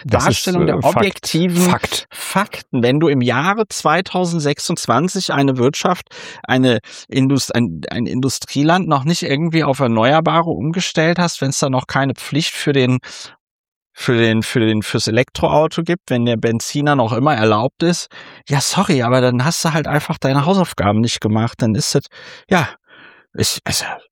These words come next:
Speaker 2: Ulrich, was, äh, mich, mich lässt das so ein bisschen
Speaker 1: Ja, ja,
Speaker 2: ratlos
Speaker 1: es
Speaker 2: zurück.
Speaker 1: ist, äh,
Speaker 2: Was
Speaker 1: es
Speaker 2: macht,
Speaker 1: ist, äh,
Speaker 2: was macht
Speaker 1: eben
Speaker 2: das mit dir,
Speaker 1: dieses,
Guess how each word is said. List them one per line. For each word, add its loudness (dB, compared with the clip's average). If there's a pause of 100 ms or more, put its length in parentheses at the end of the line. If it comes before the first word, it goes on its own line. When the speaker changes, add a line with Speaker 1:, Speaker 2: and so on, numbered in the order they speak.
(180)
Speaker 2:
Ulrich, 2
was, -2 (140)
äh, -6
mich, -2
mich -2
lässt 0
das -2
so 0
ein 0
bisschen 0
Speaker 1:
Ja, 2
ja, 2
Speaker 2:
ratlos 4
Speaker 1:
es 2
Speaker 2:
zurück. 4
Speaker 1:
ist, 0
äh, -2
Speaker 2:
Was 0
Speaker 1:
es 4
Speaker 2:
macht, 2
Speaker 1:
ist, -4
äh, -2
Speaker 2:
was -2
macht 4
Speaker 1:
eben 2
Speaker 2:
das 0
mit -2
dir, 2
Speaker 1:
dieses, 2